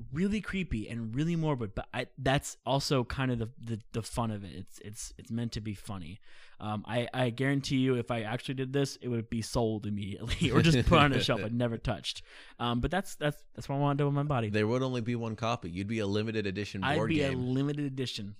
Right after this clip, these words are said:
Speaker 1: That's right. So anyways, what's one of your ideas?
Speaker 2: Um, here's what I want. I, I want this specifically for me.
Speaker 1: Okay.
Speaker 2: When I die.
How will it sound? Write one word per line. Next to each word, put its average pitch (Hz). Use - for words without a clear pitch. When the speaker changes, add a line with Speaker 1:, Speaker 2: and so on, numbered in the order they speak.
Speaker 1:
That's -
right. -
So 120
anyways, 110
what's 131
one 120
of 113
your 107
ideas? 107
Speaker 2:
Um, 120
here's 160
what 110
I 95
want. 80
I, 110
I 120
want 147
this 151
specifically 113
for 92
me. 85
Speaker 1:
Okay. 107
Speaker 2:
When 92
I 82
die. 80